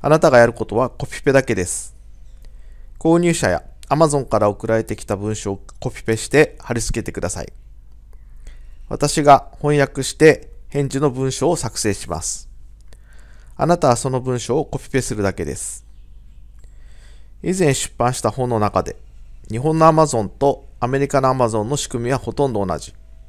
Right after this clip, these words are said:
だから出品するのは日本のAmazonを見ながらやれば簡単です。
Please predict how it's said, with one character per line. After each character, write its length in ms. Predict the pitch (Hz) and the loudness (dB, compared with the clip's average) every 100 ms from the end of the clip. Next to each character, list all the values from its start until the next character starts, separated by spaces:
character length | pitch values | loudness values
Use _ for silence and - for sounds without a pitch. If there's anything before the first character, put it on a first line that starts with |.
| - - - - - - - | -20 -20 -20 -20 -20 -20 -4
だ 100 | 170 | 0
か 120 | 180 135 | 6 6
ら 80 | |
出 200 | 120 - - | 6 -2 -2
品 160 | 151 | -2
す 120 | - 143 | 0 0
る 100 | 120 | 2
の 120 | 104 | 4
は 200 | 127 - | 4 2
日 80 | 123 | -4
本 220 | 123 143 | -4 0
の 80 | 135 | 2
Amazon 300 | 135 127 117 | 2 2 0
を 100 | 113 | 0
見 100 | 113 | 2
な 140 | 123 | 4
が 80 | 120 | 4
ら 80 | 107 | 4
や 100 | 101 | 4
れ 80 | 101 | 4
ば 140 | 135 | 2
簡 240 | - 117 117 | 2 -2 2
単 220 | 104 101 | 0 0
で 100 | 95 | -4
す。 340 | - - - | -6 -10 -14